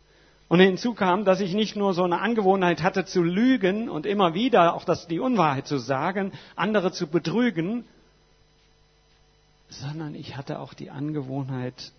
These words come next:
die eine von beiden knallhart zu bevorzugen.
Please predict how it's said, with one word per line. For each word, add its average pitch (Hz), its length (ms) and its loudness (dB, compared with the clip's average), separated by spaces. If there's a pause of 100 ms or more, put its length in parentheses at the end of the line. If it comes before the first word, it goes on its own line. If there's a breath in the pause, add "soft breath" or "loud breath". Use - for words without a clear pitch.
(520)
die 127 140 -6
eine 143 300 -8
von 120 240 -10
beiden 117 540 -10 (640 soft breath)
knallhart 185 440 -6
zu 175 140 -14
bevorzugen. 165 680 -14